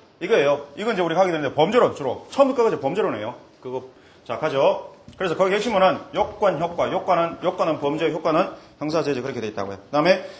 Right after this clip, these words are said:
협의형법, 광해형법. 협의형법 뭐라고요? 형법이라는 명칭이 붙여진 형법전. 여러분들 뭐 법전 안 가지고 다니잖아요, 그죠? 일 차 때는 법전 안 보잖아요, 그죠? 그러니까 어, 그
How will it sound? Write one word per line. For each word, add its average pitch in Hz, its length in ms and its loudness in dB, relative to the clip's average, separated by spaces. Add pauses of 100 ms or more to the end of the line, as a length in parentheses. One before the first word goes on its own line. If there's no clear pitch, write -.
(140)
협의형법, 208 440 6
광해형법. 135 640 2
협의형법 180 420 4
뭐라고요? 143 540 2
형법이라는 208 560 2
명칭이 147 280 -4
붙여진 147 280 -4
형법전. 135 580 -4
여러분들 202 300 0
뭐 196 140 2
법전 - 360 2
안 135 100 0
가지고 208 200 2
다니잖아요, 120 340 2
그죠? 147 260 -6 (100)
일 240 100 -4
차 254 160 4
때는 190 180 0
법전 165 360 0
안 123 100 -6
보잖아요, 156 260 0
그죠? 143 240 -8 (220)
그러니까 127 260 -6 (520)
어, 127 300 2
그 135 180 -4